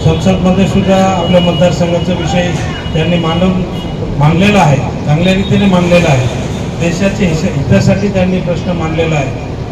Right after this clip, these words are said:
आणि त्यामुळे आपल्या मतदारसंघामध्ये चांगलं काम केल्यामुळे भारतीय जनता पार्टीने परत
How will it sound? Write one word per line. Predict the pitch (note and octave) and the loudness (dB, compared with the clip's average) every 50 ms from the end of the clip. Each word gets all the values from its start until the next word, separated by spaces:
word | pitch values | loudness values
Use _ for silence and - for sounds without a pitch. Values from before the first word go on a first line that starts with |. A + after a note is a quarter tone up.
| - D3 | -6 -6
आणि | C#3+ D3+ D#3 | -4 -4 -4
त्यामुळे | D3+ - E3+ E3+ E3+ E3+ F3 F3+ G3 G3+ G3+ G3 - - - - - - - | 0 0 0 2 2 0 0 2 2 2 0 -2 -2 -4 -6 -6 -6 -6 -4
आपल्या | C#3 D3 D3+ E3 E3+ E3 | -4 -2 0 0 0 0
मतदारसंघामध्ये | D#3+ D#3+ D3+ D3 F3 F3+ E3+ - - E3 D#3+ D#3+ D#3+ D#3 D#3+ D#3+ D#3 D#3+ D3+ | 0 -2 -2 0 0 0 0 0 -2 -2 -2 -2 -2 -2 -4 -4 -4 -4 -4
चांगलं | D#3+ D#3 D#3 D#3 D#3 | -4 -2 -2 -2 -2
काम | D3+ - D3+ D3 D3 D3 | -2 -2 -2 -2 -2 -2
केल्यामुळे | - D3 D3 D3 D3 D3+ D#3 E3+ F3+ F3+ D#3+ B2 - - - - - - - - - - - - | -2 -2 -2 0 0 0 2 2 2 2 2 0 -2 -4 -6 -8 -8 -8 -8 -8 -8 -8 -6 -4
भारतीय | - C#3+ D3+ D3+ - G3 G3+ | -2 0 0 0 0 0 2
जनता | F#3 F3+ E3+ - E3+ E3 | 2 2 0 0 -2 -2
पार्टीने | - - E3 E3 D#3+ - F3+ D#3+ E3+ F3 | -2 -2 -2 -2 -2 -2 -2 -2 -2 -2
परत | - E3 E3+ F3 G3 G3 | -2 0 0 2 2 2